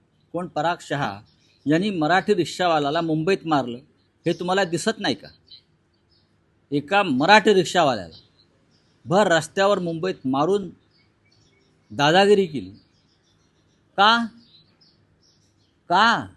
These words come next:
कारणं काही असतील, पण मराठी माणसावरती भारतीय जनता पक्षाच्या आमदारांना हात उचलला, ह्याच्यावर तुम्ही प्रश्न का विचारत नाही? हां,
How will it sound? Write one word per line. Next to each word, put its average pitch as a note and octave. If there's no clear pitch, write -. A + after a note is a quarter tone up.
कारणं E3+
काही E3
असतील, D3
पण D#3+
मराठी E3
माणसावरती D#3
भारतीय C3
जनता C#3+
पक्षाच्या C#3+
आमदारांना C3+
हात F3+
उचलला, A#2+
ह्याच्यावर E3
तुम्ही A3+
प्रश्न G#3
का G#3+
विचारत D#3+
नाही? D2+
हां, B3